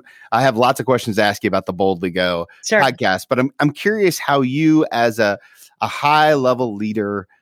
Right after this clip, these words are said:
Speaker 1: doing all the things and you're, you know, I follow you on Instagram, you're super engaged in your family. H-, how do you, how do you make it all work?
Speaker 2: That's such a great question. And it's actually something my mother asks me constantly. "How do you deal with all this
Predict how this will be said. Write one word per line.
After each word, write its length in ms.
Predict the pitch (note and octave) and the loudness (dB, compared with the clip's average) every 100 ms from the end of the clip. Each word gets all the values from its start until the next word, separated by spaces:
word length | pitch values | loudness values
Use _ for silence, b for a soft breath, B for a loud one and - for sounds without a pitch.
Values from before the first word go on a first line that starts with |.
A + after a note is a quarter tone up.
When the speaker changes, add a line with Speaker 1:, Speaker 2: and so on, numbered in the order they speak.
| _ F#2 | _ _
Speaker 1:
doing 260 | A#2+ A#2 | -4 -4
all 300 | - A2+ B2 | -2 0 0
the 140 | A#2 G#2+ | 0 -4
things 680 | A2+ G#2+ G#2+ G#2+ G#2 - - | -2 0 0 0 -2 -6 -12
and 240 | G2+ G2+ E2+ | -10 -8 -8
you're, 240 | G2+ F2 - _ - | -8 -8 -14 _ -4
you 120 | G2+ | 0
know, 80 | F2+ | 0
I 80 | |
follow 240 | F#2 A2+ A#2 | 0 2 2
you 120 | A#2 | 4
on 80 | G#2+ | 4
Instagram, 580 | G#2+ F#2+ G#2+ G#2 G2+ F#2 | 2 0 -2 0 0 0
you're 80 | F2 | -4
super 340 | - C3+ C3+ | -6 -4 0
engaged 420 | A#2 G2 G#2 G2 G2+ | 0 2 0 0 -2
in 80 | |
your 100 | G2 | -2
family. 720 | F#2 G#2+ G2 G2 G2+ F#2+ F#2+ b b b - | -2 -4 -2 -2 0 0 -2 b b b -8
H-, 80 | - | -6
how 160 | - F3 | -2 -2
do 60 | A3+ | 2
you, 220 | G3+ - _ _ _ | 0 -2 _ _ _
how 80 | - | -2
do 60 | D#3+ | 2
you 40 | |
make 140 | E3 E3 | 2 4
it 60 | |
all 120 | D#3 A#2 | 2 4
work? 520 | G2 B2 - - - _ B B B B _ _ - - - G#3 | 2 2 -2 -16 -20 _ B B B B _ _ -20 -20 -6 0
Speaker 2:
That's 260 | G#3+ G#3+ | 0 2
such 200 | A#3+ A3+ | -2 0
a 60 | G#3+ | 0
great 220 | F#3 C3+ | 0 2
question. 380 | F#3+ F3 E3+ D#3 | 0 0 0 2
And 100 | D#3 | 2
it's 160 | D#3+ | 2
actually 280 | F#3+ G3 G3+ | 0 0 -2
something 260 | F#3+ F#3 E3 | 0 0 2
my 100 | D#3 | 0
mother 340 | D#3 D3+ F3+ | 0 2 0
asks 380 | - F3 - - | 0 -2 -4 -8
me 80 | D#3+ | -8
constantly. 640 | - D#3 D#3+ - - C#3 | -4 -4 -4 -8 -6 -6
"How 160 | D#3+ G3+ | -2 0
do 60 | |
you 100 | C#4 | 0
deal 240 | A3+ A3 A#3 | 0 2 4
with 160 | A#3 | 4
all 120 | G3 F#3+ | 2 2
this 140 | - | -2